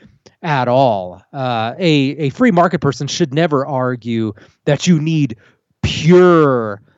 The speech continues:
market capitalism in order to reap the benefits of it. And we can see that anywhere. We can simply see that economies that have more market freedom are richer, that people are better off,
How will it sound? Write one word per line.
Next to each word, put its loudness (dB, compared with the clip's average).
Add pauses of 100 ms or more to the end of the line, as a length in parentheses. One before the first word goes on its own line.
(160)
market -2
capitalism -8
in -2
order -2
to -4
reap -4
the -4
benefits -4
of -12
it. -16
And -2
we 0
can 0
see -4
that 2
anywhere. -2
We -4
can -4
simply -2
see -4
that 0
economies -6 (460)
that -2
have -4
more 0
market -6
freedom -6 (500)
are 2
richer, -4 (720)
that -4
people 0
are 2
better 2
off, -2